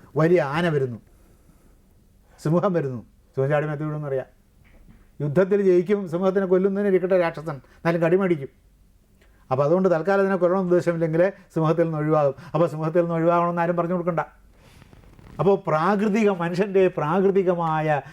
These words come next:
വികാരങ്ങൾക്ക് സാർവലൗകികമായ സാപേക്ഷതയുണ്ട്. അതുകൊണ്ടാണത് തോന്നുന്നത്. പ്രായത്തിൽ ഇത്തിരി കവിഞ്ഞ സ്ത്രീ, അമ്മയുടെ സ്ഥാനമുള്ള സ്ത്രീ.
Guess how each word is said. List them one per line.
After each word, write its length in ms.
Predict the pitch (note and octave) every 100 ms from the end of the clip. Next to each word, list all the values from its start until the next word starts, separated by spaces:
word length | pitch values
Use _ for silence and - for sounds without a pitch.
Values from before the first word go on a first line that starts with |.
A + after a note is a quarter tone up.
| -
വികാരങ്ങൾക്ക് 1000 | D3 D3 E3 F#3 F#3 E3 D3 B2+ D#3 F3+ - - -
സാർവലൗകികമായ 1300 | D3+ F3 G#3 G#3 G3 F#3 E3+ E3 E3 D3+ D3 D#3+ F3+ - _ _ _ _
സാപേക്ഷതയുണ്ട്. 800 | C3+ C3+ F3+ G3+ G3+ F3+ D#3 C#3 - _ _ _ _ _ _ _ _ _ _ _ _ _ _ _ -
അതുകൊണ്ടാണത് 440 | F#3+ G#3 G3+ G#3 F3
തോന്നുന്നത്. 420 | F3 E3+ D3+ A2+ - _ _ _ _ _ _ _ _ -
പ്രായത്തിൽ 480 | D3 D3+ D#3 E3 G3 - _ C#3+
ഇത്തിരി 220 | D3 C#3+
കവിഞ്ഞ 240 | C3 C#3+ D#3
സ്ത്രീ, 240 | - D3 D#3 _ _ _ _ _ - _ - - D3
അമ്മയുടെ 320 | E3 F3 E3 D3
സ്ഥാനമുള്ള 600 | - C#3 D#3 E3 D#3 D3+ C#3+ - -
സ്ത്രീ. 220 | - E3